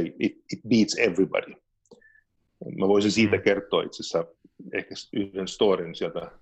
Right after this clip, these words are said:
Speaker 1: kahdeksankymmentäluvun lopusta, kun ensimmäistä kertaa tuli taivanilainen brokeri myymään taivanilaisia osakkeita meille Suomeen. Ja, ja silloin Taiwanin pörssi teki tätä, että se hyppäsi niinku sata prosenttia niinku viikossa, ja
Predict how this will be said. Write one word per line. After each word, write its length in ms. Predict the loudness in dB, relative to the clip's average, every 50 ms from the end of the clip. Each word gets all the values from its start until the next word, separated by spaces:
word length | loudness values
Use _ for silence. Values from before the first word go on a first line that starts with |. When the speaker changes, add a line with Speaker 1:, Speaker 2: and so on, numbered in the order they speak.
| _ _
Speaker 1:
kahdeksankymmentäluvun 580 | -4 -2 -2 -2 -4 -6 -8 -8 -6 -2 0 2
lopusta, 400 | 2 2 0 -2 -6 -6 -6 -10
kun 220 | -8 -6 -6 -6
ensimmäistä 360 | -4 -6 -6 -6 -6 -6 -8
kertaa 360 | -2 -2 -2 -2 0 -2 -2 -2
tuli 220 | -2 -2 -4 -2
taivanilainen 720 | 2 4 4 4 4 4 2 0 -2 -2 -4 -2 -4 -2 2
brokeri 580 | 4 4 4 4 2 -2 -4 -4 -4 -8 -10 _ -20 -20 _ _ _
myymään 380 | 0 0 0 2 2 -2 -4 0
taivanilaisia 720 | 2 4 4 4 4 2 0 0 -2 -4 -4 -4 -6 -6 -6
osakkeita 580 | -6 -6 -6 -8 -10 -8 -10 -10 -8 -8 -10 -12 -14 _ _ _
meille 200 | -6 -6 -6 -6
Suomeen. 480 | -6 -4 -4 -4 -4 -6 -10 -14 -18 -20 _ _ _ _ _ _ _ _ _ -20 -20 -20 -20 -20 -20 -20 _ _ _ _ _ _ _ _ _ _ -4
Ja, 180 | -4 -2 -2
ja 60 | -4
silloin 280 | 0 2 4 4 4 4
Taiwanin 360 | 4 2 2 2 0 -2 -4
pörssi 320 | -4 -4 -4 -4 -6 -8 -10
teki 260 | -12 -10 -10 -10 -8
tätä, 240 | -8 -8 -6 -8 -8
että 100 | -8 -8
se 60 | -8 -6
hyppäsi 320 | -6 -8 -8 -10 -12 -12
niinku 140 | -10 -8 -2
sata 260 | 0 0 2 2 0
prosenttia 440 | -2 -4 -8 -14 -16 -14 _ -10 -8 -8
niinku 180 | -8 -8 -4
viikossa, 460 | -2 -2 0 0 -2 -4 -4 -2 -2
ja 120 | -2 -2